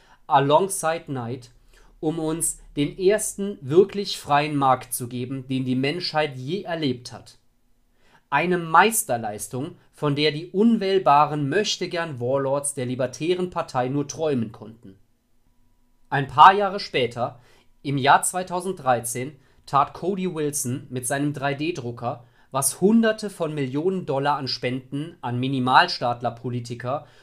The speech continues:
und Waffenrechtsverbänden niemals zustande brächten.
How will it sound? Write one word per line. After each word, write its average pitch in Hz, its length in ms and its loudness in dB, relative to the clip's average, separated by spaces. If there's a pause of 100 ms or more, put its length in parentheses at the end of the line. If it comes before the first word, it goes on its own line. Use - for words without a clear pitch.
(120)
und 123 220 -6
Waffenrechtsverbänden 123 1400 -2 (280)
niemals 147 760 0
zustande 127 480 2
brächten. 107 560 -14